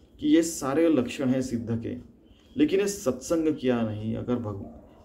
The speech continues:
अपने सदगुरु को शरण नहीं गए, संतों को शरण नहीं गए, तो वो टूट नहीं सकता, ये संशय टूट नहीं सकता। आता असं हे बोलणे ऐका सिद्धांची लक्षणे मुख्य निस्संदेहपणे सिद्ध बोलीचे.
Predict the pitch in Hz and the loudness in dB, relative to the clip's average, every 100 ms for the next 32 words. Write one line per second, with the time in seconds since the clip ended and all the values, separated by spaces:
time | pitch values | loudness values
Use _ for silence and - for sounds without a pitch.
0 | - 117 123 120 104 123 120 123 - 110 | -8 0 2 2 0 2 2 0 -4 0
1 | 123 120 120 107 104 - 107 101 120 117 | 4 6 4 0 -6 -10 -12 -8 -4 -2
2 | 117 - 117 113 104 117 120 135 127 120 | -4 -4 -2 -2 -2 -8 -6 -6 -6 -6
3 | - - 156 143 123 107 95 - - - | -10 -2 -2 2 0 -2 -8 -16 -20 -20
4 | - - - - _ - - 113 - 104 | -20 -20 -20 -20 _ -18 -8 -6 -6 -8
5 | 101 117 - 131 117 113 98 - 76 - | -6 -6 -4 -4 -4 -6 -10 -12 -18 -18
6 | - - - _ - - - _ - - | -20 -20 -20 _ -20 -20 -20 _ -20 -20
7 | - - - - - - 127 135 185 - | -20 -20 -20 -20 -20 -6 -4 2 2 4
8 | 131 143 156 156 120 120 131 143 135 127 | 2 2 4 4 4 4 4 2 -2 -2
9 | 123 139 135 110 113 127 139 147 113 113 | -2 -2 -4 -4 0 0 0 0 0 -2
10 | 123 135 - - - - 151 151 165 123 | -4 -4 -6 -12 -16 -6 -6 -2 -4 -2
11 | 107 - - 156 135 131 120 123 131 - | -6 -4 0 2 2 2 2 0 0 -4
12 | 107 123 107 - 110 - | -6 -2 -2 -4 -6 -10